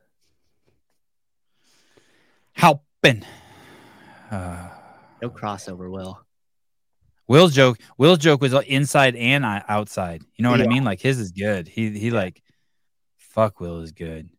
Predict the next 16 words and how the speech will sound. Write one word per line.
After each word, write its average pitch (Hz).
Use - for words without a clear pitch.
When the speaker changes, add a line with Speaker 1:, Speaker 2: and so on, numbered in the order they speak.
Speaker 2:
Yeah, -
he 110
is. 98
Speaker 1:
Will, 123
Speaker 2:
He 120
Speaker 1:
you 143
really 120
need 120
to 113
write 110
me 107
material. 95
Speaker 2:
He 135
has 143
Speaker 1:
And 107
Speaker 2:
some 110